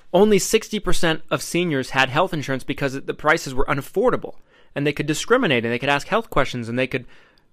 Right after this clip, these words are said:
do whatever they wanted, basically. Medicare was something where, you know, people were guaranteed to get coverage at a certain price, at a certain age, at a reasonable price.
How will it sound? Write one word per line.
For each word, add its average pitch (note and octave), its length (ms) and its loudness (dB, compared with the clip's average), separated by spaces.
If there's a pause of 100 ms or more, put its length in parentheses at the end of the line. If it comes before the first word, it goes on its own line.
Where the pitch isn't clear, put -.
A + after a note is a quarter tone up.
(120)
do C3 140 0
whatever F3+ 240 4
they G3+ 80 6
wanted, G3 380 0
basically. - 440 -4 (1700)
Medicare G3+ 400 2
was F#3 120 0
something E3 420 0
where, C3 400 2 (1080)
you D#3 80 -4
know, C#3+ 80 2
people F#3+ 340 6
were D3+ 440 4
guaranteed D#3+ 560 2
to C#3+ 60 2
get C#3 260 0
coverage C3 540 -2
at B2+ 120 -4
a A#2+ 60 -8
certain C3+ 360 -4
price, - 460 -2 (1000)
at C#3+ 100 0
a B2+ 40 -4
certain D#3+ 320 0
age, G#3+ 420 -4 (920)
at C#3 80 -4
a D#3+ 60 2
reasonable F#3+ 340 -4
price. - 400 -14